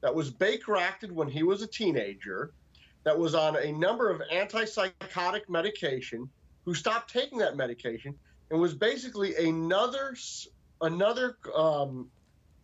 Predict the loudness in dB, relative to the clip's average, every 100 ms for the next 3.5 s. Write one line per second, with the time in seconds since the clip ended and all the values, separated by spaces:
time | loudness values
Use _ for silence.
0 | _ _ 0 2 2 0 -2 -4 0 0
1 | 0 -4 -2 0 0 0 2 2 0 -8
2 | _ _ _ -6 0 2 2 2 0 -2
3 | 0 2 0 -4 -4